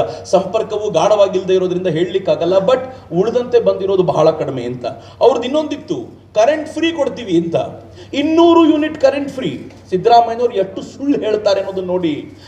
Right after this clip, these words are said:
ಇನ್ನೂರು ಯೂನಿಟ್ ಕರೆಂಟ್ ಫ್ರೀ ಯಾರಿಗೆ? ಸಿದ್ದರಾಮಯ್ಯನಿಗೂ ಫ್ರೀ, ಕಾಕಾ ಪಾಟೀಲ್ನಿಗೂ ಫ್ರೀ ಅಂತ. ಅಂದ್ರೆ ಗೆಲ್ಲಲ್ಲ ಅಂತ ಅನ್ಕೊಂಡಿದ್ರು ಅವ್ರು, ಗೆದ್ಬಿಟ್ರು.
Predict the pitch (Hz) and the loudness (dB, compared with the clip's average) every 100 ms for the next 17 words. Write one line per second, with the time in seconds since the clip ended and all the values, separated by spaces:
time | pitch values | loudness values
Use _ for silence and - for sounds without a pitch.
0 | - 240 277 320 339 349 339 302 302 311 | -12 -4 -2 4 6 8 6 4 2 -2
1 | - 254 254 285 - 277 269 160 117 - | 0 2 2 0 -4 -8 -6 -6 -8 -12
2 | - - - 165 196 320 330 285 156 - | -20 -20 -2 2 4 2 2 2 2 0
3 | - - - - 175 220 220 226 226 233 | -8 -20 -10 -8 0 4 4 2 -4 -6
4 | 247 - 311 339 349 - - - 240 226 | -8 -4 0 0 -2 -8 -20 -6 0 2
5 | 277 269 233 - 226 214 214 196 165 180 | 4 4 4 2 0 -8 -10 -10 -10 -4
6 | 160 170 - - - - 202 285 262 185 | -2 -4 -6 -14 -16 -6 -4 -2 -2 2
7 | 185 226 294 285 262 277 247 247 240 190 | 2 4 4 2 0 -4 -6 -8 -6 -2
8 | 170 175 294 320 339 320 320 - - | -2 2 2 2 -2 0 0 -2 -14